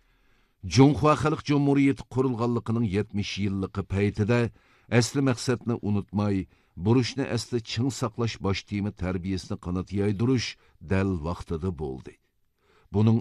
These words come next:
ahamiyati zo'r. Shi Jinping mundoq dedi. Partiya markaziy komitetining irodasi maqsadini cho'nqur o'zlashtirib, siyosiy yuksaklikni o'stirib,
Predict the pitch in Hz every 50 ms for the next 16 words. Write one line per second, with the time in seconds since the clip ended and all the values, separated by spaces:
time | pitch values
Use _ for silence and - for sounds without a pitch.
0 | - - 104 101 87 82 95 95 92 - - 92 87 78 - 78 71 64 62 60
1 | _ _ _ _ _ _ _ _ _ _ _ _ _ _ _ _ _ _ _ _
2 | _ _ _ _ _ _ _ _ _ _ _ _ _ - - - - 127 120 113
3 | 135 131 117 - 127 123 117 113 107 107 104 95 95 87 - - - 67 50 -
4 | _ _ _ _ _ _ _ _ _ _ _ _ _ _ _ _ _ _ _ _
5 | _ _ _ _ _ _ _ - - 107 117 127 139 131 113 139 151 160 156 147
6 | 143 139 131 113 - 127 110 139 110 - 123 127 135 131 113 - 123 117 - 110
7 | 107 117 120 - - 110 117 104 104 101 98 90 95 90 - - 98 101 98 95
8 | - - 78 85 95 98 - - - - - - 92 95 95 - - - 90 92
9 | 87 - - 90 92 - - 90 98 85 76 - - - - - 113 107 87 87
10 | - _ _ _ _ _ _ _ _ _ - - - - 127 127 131 131 113 -
11 | - 143 143 127 117 120 - - - 131 113 - - - - 123 120 120 110 95
12 | 117 117 - - - 131 131 131